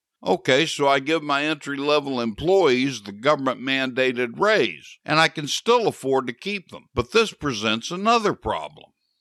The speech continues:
Giving entry-level employees a five dollar an hour raise, their new wage increase puts them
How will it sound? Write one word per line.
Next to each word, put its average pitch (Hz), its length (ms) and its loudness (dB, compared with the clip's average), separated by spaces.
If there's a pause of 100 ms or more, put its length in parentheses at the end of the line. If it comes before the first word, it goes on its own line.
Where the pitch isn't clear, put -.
(360)
Giving 202 400 2
entry-level 151 760 0
employees 131 720 0
a 104 40 -6
five 131 420 0
dollar 120 400 2
an 113 120 -2
hour 104 340 0
raise, 113 720 0
their 156 220 0
new 214 200 -2
wage 180 480 0
increase 117 600 -4
puts 190 380 -2
them 135 180 -6